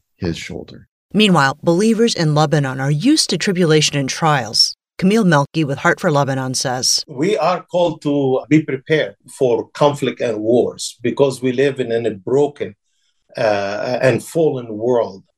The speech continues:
Speaker 3: And unfortunately, those, uh, wars and conflicts in the Middle East are, uh, reoccurring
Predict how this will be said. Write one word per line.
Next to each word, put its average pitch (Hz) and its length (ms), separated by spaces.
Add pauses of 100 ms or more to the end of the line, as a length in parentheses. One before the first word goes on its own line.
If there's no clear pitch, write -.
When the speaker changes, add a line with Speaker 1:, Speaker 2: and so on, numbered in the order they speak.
Speaker 3:
And 139 180
unfortunately, 151 880
those, 123 500
uh, 110 460
wars 123 520
and 110 180
conflicts 127 600
in 113 160
the 107 80
Middle 110 300
East 120 320
are, 104 640
uh, 101 180 (460)
reoccurring 135 720